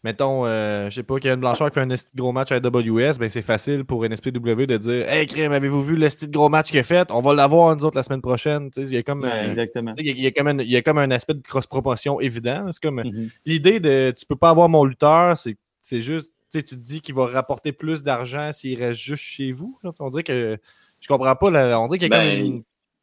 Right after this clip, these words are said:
Speaker 1: question
Speaker 2: C'est une vieille
Speaker 1: d'orgueil, puis c'est rien que ça,
Speaker 2: mentalité.
Speaker 1: tu sais, un
Speaker 2: C'est,
Speaker 1: peu, là.
Speaker 2: je pense que c'est juste une vieille
Speaker 3: Ouais.
Speaker 2: mentalité qu'il y avait, qui, il était
Speaker 1: Mhm.
Speaker 2: bien boqué dans le temps, puis qui voulait vraiment juste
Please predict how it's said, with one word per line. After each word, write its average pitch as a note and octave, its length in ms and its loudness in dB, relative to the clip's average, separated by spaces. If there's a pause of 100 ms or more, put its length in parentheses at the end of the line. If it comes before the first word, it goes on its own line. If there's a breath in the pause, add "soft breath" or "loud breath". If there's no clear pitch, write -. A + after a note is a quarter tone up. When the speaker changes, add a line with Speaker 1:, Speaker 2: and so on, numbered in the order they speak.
(180)
Speaker 1:
question E3 280 2
Speaker 2:
C'est D3 80 8
une C3+ 80 6
vieille D#3+ 240 8
Speaker 1:
d'orgueil, - 20 8
puis C#3+ 160 2
c'est C#3 60 2
rien C3+ 160 4
que - 60 -8
ça, C#3+ 100 0
Speaker 2:
mentalité. A2 240 0
Speaker 1:
tu C3 60 -6
sais, B2 60 -8
un A2+ 40 -8
Speaker 2:
C'est, A#2 100 -12
Speaker 1:
peu, C#3 80 -8
là. B2 140 -8
Speaker 2:
je A2+ 60 -14
pense D#3+ 220 -2
que - 60 -12
c'est B2+ 80 -4
juste C#3+ 200 -6
une B2+ 120 -6
vieille C3 140 0
Speaker 3:
Ouais. B2+ 60 -6
Speaker 2:
mentalité A#2 580 -6
qu'il A#2 100 -6
y G#2+ 40 -4
avait, A2+ 200 -4
qui, G2 380 -8
il G2 120 -4
était G#2 220 0
Speaker 1:
Mhm. G#2 60 -2
Speaker 2:
bien B2+ 160 6
boqué A#2+ 400 2
dans A2+ 120 -4
le G#2 80 -6
temps, B2 220 -6
puis A2+ 100 -12
qui - 120 -10
voulait G2+ 240 -4
vraiment G#2 420 -8
juste - 340 -18